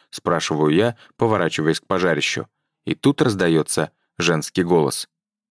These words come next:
«Пожалуйста, отойдите. Здесь ведется расследование пожара. Посторонним вход запрещен». Я делаю шаг вперед и вижу, что пол уже демонтирован. На небольшой глубине фундамента сидят на корточках два офицера. Не успеваю я ответить следователю,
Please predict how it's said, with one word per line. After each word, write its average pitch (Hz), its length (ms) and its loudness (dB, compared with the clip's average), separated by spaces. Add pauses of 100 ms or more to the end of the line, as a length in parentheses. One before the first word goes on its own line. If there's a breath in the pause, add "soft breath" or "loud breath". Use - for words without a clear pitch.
(140)
«Пожалуйста, 160 440 2
отойдите. 131 720 2 (100)
Здесь 120 340 2
ведется 143 360 2
расследование 147 640 4
пожара. 110 520 0 (120)
Посторонним 165 520 2
вход 156 240 0
запрещен». 143 580 2 (440)
Я 92 140 4
делаю 82 300 2
шаг - 240 -4
вперед 107 400 0 (280 soft breath)
и 95 100 2
вижу, 139 260 4
что - 240 -2
пол 120 240 0
уже 90 180 2
демонтирован. 82 720 0 (320)
На 92 100 0
небольшой 82 440 2
глубине 78 400 0
фундамента 107 600 -2
сидят 82 360 0
на 80 100 -2
корточках - 680 -4
два 85 240 0
офицера. 71 540 -2 (380)
Не 92 140 4
успеваю 90 480 2
я 85 120 4
ответить 82 380 0
следователю, 123 580 2